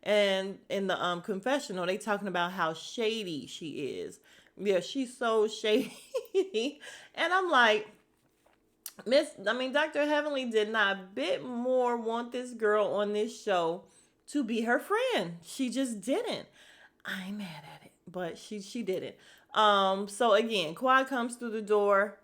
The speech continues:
All the mouths are open. Doctor Jackie, Doctor Simone, of course, Toya, cause you know Toya can't stand, they can't stand each other.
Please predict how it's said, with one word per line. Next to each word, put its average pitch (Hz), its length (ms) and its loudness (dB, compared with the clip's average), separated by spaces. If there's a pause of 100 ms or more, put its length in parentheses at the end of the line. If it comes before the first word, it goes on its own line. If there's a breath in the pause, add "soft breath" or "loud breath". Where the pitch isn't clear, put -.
(160)
All 247 280 6
the 240 60 0
mouths 214 400 2
are 202 120 4
open. 185 520 0 (340 soft breath)
Doctor 196 300 0
Jackie, 254 920 0
Doctor 185 420 -2
Simone, 233 960 0 (260 loud breath)
of 170 180 -6
course, 269 360 2
Toya, 180 680 2
cause 220 120 -8
you 214 80 -6
know 208 140 0
Toya 240 280 -2
can't 214 200 -4
stand, 196 260 -2
they 180 80 -2
can't 233 180 -6
stand 214 200 -4
each 196 160 -6
other. 170 320 0